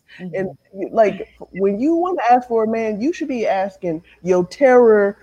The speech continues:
Speaker 2: card reader whether or not a man
Speaker 1: <laughs>
Speaker 2: is in your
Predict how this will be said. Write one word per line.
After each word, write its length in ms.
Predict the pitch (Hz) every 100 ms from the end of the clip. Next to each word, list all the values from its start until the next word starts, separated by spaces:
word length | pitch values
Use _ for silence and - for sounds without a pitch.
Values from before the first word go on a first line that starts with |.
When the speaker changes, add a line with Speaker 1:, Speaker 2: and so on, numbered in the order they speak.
| _ -
Speaker 2:
card 380 | - 208 185 175
reader 680 | 196 214 202 175 143 - - - - - - - 170
whether 440 | 196 196 185 185
or 20 |
not 340 | 180 185 175 175 180
a 100 | 185
man 180 | 196 190
Speaker 1:
<laughs> 40 |
Speaker 2:
is 320 | 180 180 196
in 200 | 196 185 180
your 280 | 175 165